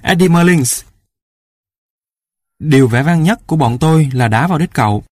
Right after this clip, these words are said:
"Đúng thế đấy, chúng tôi đã đá vào đít cậu." Eddie đi thẳng đến trước mặt tôi.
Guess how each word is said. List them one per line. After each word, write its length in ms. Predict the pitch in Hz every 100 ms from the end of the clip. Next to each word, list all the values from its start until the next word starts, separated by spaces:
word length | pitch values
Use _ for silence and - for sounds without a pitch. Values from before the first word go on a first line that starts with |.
| _ _ _ -
"Đúng 180 | 131 175
thế 120 | 196
đấy, 260 | 165 170 226 _ _ _ _ -
chúng 160 | 170
tôi 140 | 180 135
đã 100 | 135
đá 180 | 135
vào 120 | 180 143
đít 140 | -
cậu." 300 | 120 104 104 _ _ _ _ _ _ _ _ _ _ _ -
Eddie 320 | 156 147 139
đi 140 | 127
thẳng 260 | 123 104 104
đến 160 | 139 190
trước 120 | 185
mặt 140 | 127 -
tôi. 260 | 123 123